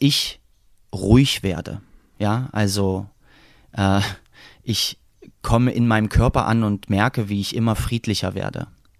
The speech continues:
Ja, also diese Arbeiten sorgen im Grunde genommen dafür, dass ich überhaupt erst bereit bin, als Mensch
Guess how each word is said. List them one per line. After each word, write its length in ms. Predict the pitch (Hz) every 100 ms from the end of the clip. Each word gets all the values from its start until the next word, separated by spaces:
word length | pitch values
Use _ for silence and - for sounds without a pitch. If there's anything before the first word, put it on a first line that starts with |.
| _ _ -
Ja, 300 | 101 110 120
also 440 | 101 101 101 98 - - - -
diese 220 | 104 107
Arbeiten 640 | 98 120 131 110 - 127 147 _ _ - _
sorgen 400 | - 110 120 135
im 100 | 113
Grunde 320 | 107 113 107 101
genommen 300 | 104 101 101
dafür, 280 | 92 120
dass 220 | 101 101 107
ich 140 | -
überhaupt 580 | 113 95 110 113 - -
erst 420 | 110 107 - - -
bereit 480 | 98 98 143 -
bin, 180 | - 101 95
als 240 | 101 -
Mensch 440 | 98 101 - -